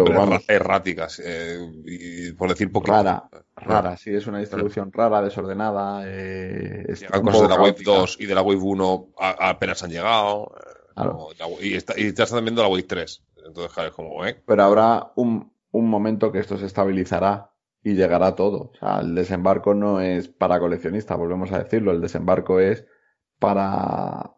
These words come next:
Speaker 2: para juguetería, para gran público. Entonces va a llegar, está, está claro. De hecho, nuestro amigo Recoil,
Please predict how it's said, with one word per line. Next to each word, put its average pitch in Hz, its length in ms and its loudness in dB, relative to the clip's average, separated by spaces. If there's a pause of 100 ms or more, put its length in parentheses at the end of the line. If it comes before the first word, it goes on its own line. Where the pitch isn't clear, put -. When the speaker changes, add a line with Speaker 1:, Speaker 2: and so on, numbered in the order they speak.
Speaker 2:
para 95 220 2
juguetería, 92 760 -2
para 90 320 -8
gran 101 300 -2
público. 110 500 -4
Entonces 85 400 -6
va 90 40 2
a 85 40 2
llegar, 92 460 -2 (140)
está, 92 540 -2
está 92 320 -2
claro. 104 320 0 (460)
De 101 160 4
hecho, 107 240 2
nuestro 107 320 -4
amigo 104 600 4
Recoil, 113 580 2